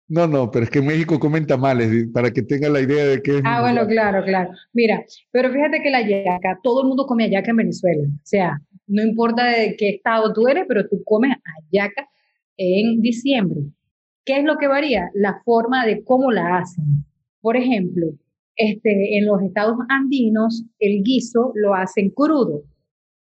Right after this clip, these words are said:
Speaker 2: Lleva carne, eh, cerdo,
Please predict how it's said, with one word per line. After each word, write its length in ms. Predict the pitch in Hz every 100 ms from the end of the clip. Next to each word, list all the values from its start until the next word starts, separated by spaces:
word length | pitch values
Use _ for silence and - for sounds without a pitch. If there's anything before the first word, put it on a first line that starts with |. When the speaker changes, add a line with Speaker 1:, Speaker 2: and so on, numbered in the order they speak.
| _
Speaker 2:
Lleva 380 | - 185 196 175
carne, 840 | 185 190 185 180 190 202 208 208 208 _ _ _
eh, 440 | - 185 175 170 165
cerdo, 840 | - 220 208 196 208 202 196 190